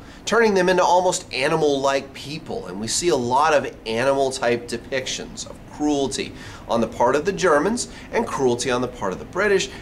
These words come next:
It, cruelty everywhere really is what it is.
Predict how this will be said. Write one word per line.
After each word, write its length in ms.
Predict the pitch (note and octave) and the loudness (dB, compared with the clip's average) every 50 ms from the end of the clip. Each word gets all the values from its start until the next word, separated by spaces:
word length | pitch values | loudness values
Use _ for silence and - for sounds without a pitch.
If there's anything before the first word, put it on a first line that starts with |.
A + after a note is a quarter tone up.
| - - - - | -16 -16 -8 -4
It, 320 | B2+ C3 A2 - - A#2 A2+ | -2 -2 -2 -4 -8 -10 -8
cruelty 500 | - - C#4+ C4+ G3+ - - F#2 F2 E2 | -6 -4 -2 -2 -2 -2 -4 -4 -2 -2
everywhere 480 | F#2 G2 E2+ E2+ D2+ - D#2 D#2 C#2 | -2 -2 -4 -6 -8 -6 -8 -8 -6
really 360 | D2 E2 F#2+ G2 F2 E2 D2 | -4 -4 -4 -4 -4 -4 -8
is 180 | D2 E2 D#2+ - | -8 -10 -10 -6
what 180 | F2 F2 E2 E2 | -6 -6 -6 -6
it 100 | E2 F2 | -4 -2
is. 440 | F2+ F#2 - - - - - - | -2 -2 -2 -4 -6 -6 -6 -6